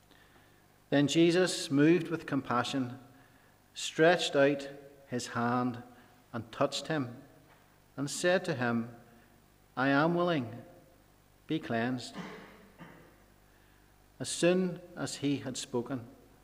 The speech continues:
immediately the leprosy left him, and he was cleansed. And he strictly warned him and sent him away at once, and said to him, 'See that you say nothing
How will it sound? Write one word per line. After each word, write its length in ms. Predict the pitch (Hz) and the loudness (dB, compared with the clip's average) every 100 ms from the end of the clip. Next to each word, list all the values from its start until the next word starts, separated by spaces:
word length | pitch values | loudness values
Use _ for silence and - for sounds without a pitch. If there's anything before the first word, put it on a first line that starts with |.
| _ _ - - - - - - | _ _ -20 -20 -20 -20 -20 -4
immediately 760 | 139 139 139 135 160 151 139 107 - - - - - _ | 2 4 4 4 0 2 0 -2 -12 -20 -20 -20 -20 _
the 80 | 123 | -2
leprosy 720 | 120 120 123 135 - 127 113 110 - - | 2 2 0 -4 -2 -4 -4 -10 -16 -4
left 380 | 110 117 117 | -2 -2 -4
him, 180 | - 127 - - - - - _ _ | -8 -8 -10 -20 -20 -20 -20 _ _
and 100 | 113 | -14
he 140 | - 117 | -10 -10
was 180 | 107 | -10
cleansed. 640 | - 104 101 113 113 - - - _ _ _ _ _ _ _ _ _ _ _ _ _ _ _ - | -12 -10 -10 -10 -12 -16 -20 -20 _ _ _ _ _ _ _ _ _ _ _ _ _ _ _ -4
And 120 | 151 | 0
he 40 | |
strictly 400 | 156 - 190 196 | 0 2 4 4
warned 360 | 151 135 147 160 | 4 4 4 4
him 180 | 156 139 | 2 2
and 80 | 135 | 0
sent 320 | - 147 147 | 2 2 2
him 100 | 147 | 0
away 360 | 120 123 131 | 2 4 4
at 120 | 127 - | 2 -2
once, 400 | 113 135 143 - | -2 -2 -4 -6
and 140 | 135 | -6
said 500 | - 156 170 147 151 | 0 4 4 2 -4
to 140 | 151 | -4
him, 400 | 127 131 139 139 - - - - - - | -2 0 0 -2 -8 -18 -20 -20 -20 -16
'See 420 | - 196 220 214 202 | 0 2 4 0 -4
that 120 | 160 - - - - | -6 -8 -14 -18 -10
you 140 | 135 | -8
say 260 | - 143 135 | 0 2 4
nothing 540 | 135 160 190 190 170 | 4 2 2 -2 -6